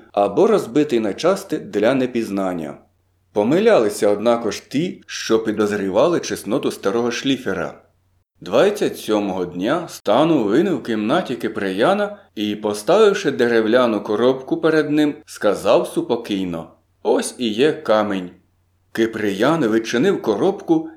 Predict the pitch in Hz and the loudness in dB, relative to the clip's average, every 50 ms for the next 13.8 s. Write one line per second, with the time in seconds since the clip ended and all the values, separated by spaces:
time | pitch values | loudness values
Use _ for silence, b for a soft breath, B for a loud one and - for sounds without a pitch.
0 | B B 175 202 180 139 139 135 113 110 139 190 196 175 165 - - - 143 160 | B B -6 -6 -2 0 0 2 2 2 4 4 2 2 0 -4 -8 -4 -2 -2
1 | 170 135 123 120 135 127 104 95 101 117 113 113 113 110 98 104 104 101 95 90 | -2 -2 0 0 0 0 0 2 2 4 4 4 4 4 4 2 2 0 0 -2
2 | 87 80 76 - - _ _ _ _ _ _ _ _ _ _ - 98 104 110 107 | -4 -8 -10 -12 -16 _ _ _ _ _ _ _ _ _ _ -10 -4 -2 -2 -2
3 | 95 90 104 120 160 214 202 107 - 120 110 101 117 165 190 190 - - - 104 | -2 -4 -2 -2 0 -2 -2 -2 -2 -2 0 0 0 0 -2 -2 -4 -6 -6 -6
4 | 85 69 - - - - 90 131 170 175 160 135 - 117 113 110 110 107 98 90 | -6 -6 -10 -14 -10 -4 0 2 2 4 2 2 0 0 -2 -2 -2 -4 -4 -4
5 | 82 82 104 120 127 117 107 101 98 95 90 85 85 107 156 190 - - 123 107 | -4 -2 -2 0 2 2 0 0 -2 -2 -4 -4 -2 -2 -2 0 0 0 -2 0
6 | 98 90 82 80 - _ - - 101 98 101 98 90 87 110 147 180 175 147 113 | -2 -4 -8 -10 -14 _ -10 -8 -4 -4 -4 -4 -2 0 2 2 4 4 2 2
7 | 117 117 117 117 117 117 - 165 180 170 127 120 120 120 120 - - 131 131 123 | 2 2 2 0 -2 -2 0 2 2 2 0 0 -2 -2 -4 -2 0 0 0 0
8 | 113 117 113 110 98 104 107 110 110 113 123 127 120 104 90 - - _ - 92 | 0 0 0 0 0 -2 -2 0 2 4 4 4 2 0 -2 -6 -12 _ -4 -2
9 | 101 107 143 - - - 151 165 143 131 131 131 127 113 110 113 117 123 127 123 | -2 -2 -4 -6 -2 2 2 2 2 2 0 0 0 0 0 0 2 2 2 2
10 | 120 120 - 113 - 117 110 101 95 107 113 123 123 117 110 110 120 110 107 107 | 2 0 -2 -4 -2 -4 -4 -4 -2 0 2 2 2 2 0 -2 -2 -2 -2 -2
11 | 110 107 104 101 92 107 107 104 95 92 87 82 - 78 - - - _ _ _ | -2 -2 -2 -2 0 0 0 0 0 -2 -4 -2 -4 -4 -4 -6 -16 _ _ _
12 | - 127 160 170 160 160 151 143 139 139 - 143 123 123 - 110 107 104 - - | 0 2 2 4 4 4 2 2 2 0 -4 -6 -6 -6 -6 -6 -6 -4 -2 -2
13 | 107 107 104 - - 98 101 113 107 110 - 87 87 76 - - | -2 -2 -2 -4 -4 -2 -2 -2 -2 -2 -4 -6 -6 -6 -6 -10